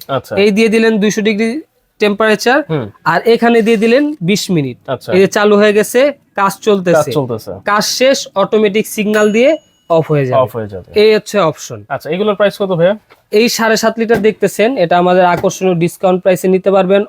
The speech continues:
Speaker 2: only, আহ, দশ হাজার টাকায়।
Speaker 1: মাত্র দশ হাজার?
Speaker 2: Only দশ হাজার টাকায়। আর যারা এই ম্যানুয়ালটা নিবেন সাড়ে ছয় লিটার, এটা নিতে পারবেন only নয় হাজার পাঁচশো টাকায়।
Speaker 1: নয় হাজার পাঁচশো।
Speaker 2: নয় হাজার পাঁচশো টাকায়।
Speaker 1: দেখেন, তাহলে প্রত্যেকটার সাইজ এবং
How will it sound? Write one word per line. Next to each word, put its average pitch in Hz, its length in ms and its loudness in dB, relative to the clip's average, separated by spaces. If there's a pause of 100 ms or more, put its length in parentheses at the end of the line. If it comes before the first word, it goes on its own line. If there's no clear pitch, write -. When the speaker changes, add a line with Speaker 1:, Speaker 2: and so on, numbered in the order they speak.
Speaker 2:
only, 208 440 2 (360)
আহ, 156 180 0
দশ 185 260 0
হাজার 190 260 2
টাকায়। 110 260 -6 (580)
Speaker 1:
মাত্র 180 300 2
দশ 208 220 0
হাজার? 226 200 2
Speaker 2:
Only 254 260 2
দশ 214 240 0
হাজার 214 240 0
টাকায়। 240 380 0 (100)
আর 170 340 0
যারা 196 260 2
এই 226 60 4
ম্যানুয়ালটা 214 520 2
নিবেন 233 400 0 (200)
সাড়ে 190 340 -2
ছয় 214 160 2
লিটার, 214 320 2
এটা 202 160 2
নিতে 202 240 0
পারবেন 202 380 0
only 226 640 0 (300)
নয় 190 180 4
হাজার 208 280 2
পাঁচশো 175 340 -2
টাকায়। 117 240 -4
Speaker 1:
নয় 165 240 2
হাজার 151 300 0
পাঁচশো। 147 360 -4
Speaker 2:
নয় 196 180 2
হাজার 196 220 0
পাঁচশো 156 320 -4
টাকায়। 107 300 -10
Speaker 1:
দেখেন, 123 300 -6
তাহলে 180 240 -2
প্রত্যেকটার 214 580 -2
সাইজ 202 760 -2
এবং 175 300 -4